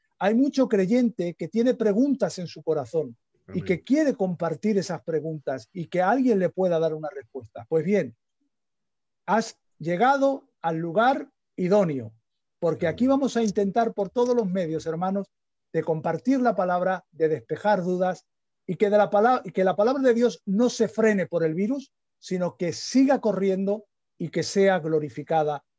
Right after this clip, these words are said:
Speaker 1: para gloria y honra de nuestro Dios, que es al único,
Speaker 2: Amén.
Speaker 1: hermanos, que tenemos que darle la gloria y la honra. Así que os animo a que,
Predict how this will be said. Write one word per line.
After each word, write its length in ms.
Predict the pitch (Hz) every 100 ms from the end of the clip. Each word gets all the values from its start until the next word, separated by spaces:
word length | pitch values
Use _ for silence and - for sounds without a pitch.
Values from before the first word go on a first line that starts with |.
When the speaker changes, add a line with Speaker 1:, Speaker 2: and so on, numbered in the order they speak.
| _
Speaker 1:
para 260 | 156 180 175
gloria 640 | 214 311 320 294 294 294 - _
y 140 | 196 220
honra 540 | 254 247 214 214 - _
de 260 | 160 214 220
nuestro 520 | 202 208 - 175 170
Dios, 420 | 160 139 110 - _
que 100 | 196
es 120 | 190
al 120 | 180
único, 300 | 226 247 226
Speaker 2:
Amén. 120 | 202 190
Speaker 1:
hermanos, 400 | 196 196 - _ _ _
que 100 | 170
tenemos 380 | 170 175 185 -
que 120 | 160
darle 440 | 160 160 156 156 - _ _
la 240 | 143 147 131
gloria 540 | 160 160 147 135 131 _ _ _
y 140 | 151 147
la 160 | 135
honra. 380 | 131 117 104 - _
Así 340 | 156 156 220 214
que 380 | 208 220 220 - _ _ _
os 220 | 170 160
animo 640 | 175 220 262 220 214 269 _
a 240 | 170 165
que, 400 | - 202 208 -